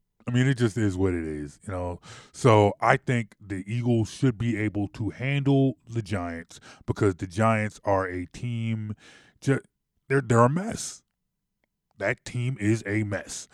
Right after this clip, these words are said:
So they should be able to handle this. So we should be able to come back next week and talk about our twelve and two team. If they don't, we'll have a whole slew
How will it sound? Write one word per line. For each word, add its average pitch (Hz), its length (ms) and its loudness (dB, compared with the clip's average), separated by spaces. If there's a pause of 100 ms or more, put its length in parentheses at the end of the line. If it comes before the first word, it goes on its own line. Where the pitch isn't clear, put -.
(120)
So 104 220 0
they 127 120 6
should 143 220 0
be 127 160 2
able 117 220 2
to 107 220 -2
handle 101 300 -4
this. 80 200 -16
So - 120 -4
we 117 160 4
should 135 220 0
be 127 160 -2
able 117 220 0
to 113 160 -8
come 135 260 -4
back 117 320 -2
next 135 340 -4
week 110 320 -12 (320)
and 123 140 -6
talk 131 220 2
about 98 320 4
our 101 160 2 (100)
twelve 147 640 2
and 107 200 -6
two 104 200 -8
team. 87 260 -16 (1000)
If 135 180 2
they 131 160 4
don't, 180 300 4 (360)
we'll 143 140 6
have 123 120 6
a 104 100 4
whole 151 600 6
slew 147 840 6